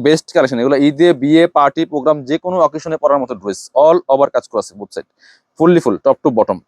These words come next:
জরি সিকোয়েন্স দিয়ে কাজ করা আছে, এমব্রয়ডারি করা আছে। বাকি পার্ট দেখাই দিব। এটা হচ্ছে আপনার গারারা প্যান্ট, এই যেটা কোমরে ইলাস্টিক দেওয়া আছে, ফ্রি সাইজ যে কেউ পরতে পারবেন, লং থার্টি সিক্স থেকে থার্টি এইট,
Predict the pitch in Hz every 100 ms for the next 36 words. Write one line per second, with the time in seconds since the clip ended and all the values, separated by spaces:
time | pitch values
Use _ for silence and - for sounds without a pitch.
0 | - 104 139 160 165 - - 143 147 139
1 | 143 139 - 147 160 127 123 135 147 147
2 | 139 349 _ _ _ - 107 135 165 147
3 | 135 131 143 131 131 202 _ _ _ _
4 | - 156 180 170 175 175 175 - _ _
5 | _ _ _ _ _ _ _ _ 107 127
6 | 139 156 147 147 160 - _ _ _ _
7 | _ _ 113 110 - - _ _ _ _
8 | _ _ _ _ - 143 156 156 147 -
9 | 143 156 156 147 302 _ _ - 160 156
10 | 196 135 151 156 156 156 160 175 208 123
11 | 127 196 _ _ _ _ - 147 131 151
12 | 147 _ - 143 - 160 156 117 98